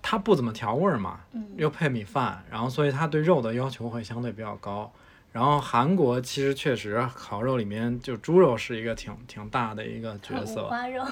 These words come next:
Speaker 1: 啊，五花肉。韩国的话，其实牛肉真的也卖得比较贵。
Speaker 2: 嗯。
Speaker 1: 然后如果是说我请你吃饭，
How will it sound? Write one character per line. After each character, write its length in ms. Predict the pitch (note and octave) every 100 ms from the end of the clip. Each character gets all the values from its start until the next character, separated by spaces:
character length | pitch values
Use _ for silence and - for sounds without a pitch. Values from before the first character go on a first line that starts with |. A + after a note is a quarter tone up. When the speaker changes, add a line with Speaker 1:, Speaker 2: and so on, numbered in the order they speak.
| - -
Speaker 1:
啊， 180 | A#2+ A#2
五 140 | A2
花 180 | - B2+
肉。 240 | B2+ A2 - -
韩 300 | - C3+ F#3+
国 160 | D#3
的 100 | C#3
话， 180 | D3 C#3
其 240 | B2 - D#3
实 300 | C3 B2 C#3 D#3
牛 200 | B2+ D#3
肉 160 | D#3+
真 180 | B2 D3
的 160 | C#3+ A#2
也 160 | A#2 G#2
卖 200 | B2+ B2
得 60 |
比 80 | A2+
较 160 | B2 A2
贵。 380 | - C#3+ G#2+ - - - -
Speaker 2:
嗯。 80 | A3+
Speaker 1:
然 100 | A#2+
后 100 | D3
如 180 | C3 C#3+
果 200 | C3+ A2
是 360 | A2 B2+ A2 - - _ - _ - -
说 200 | C#3+ B2
我 80 |
请 220 | A2+ C3 C3
你 60 |
吃 200 | B2 C#3
饭， 300 | B2+ A#2+ G2+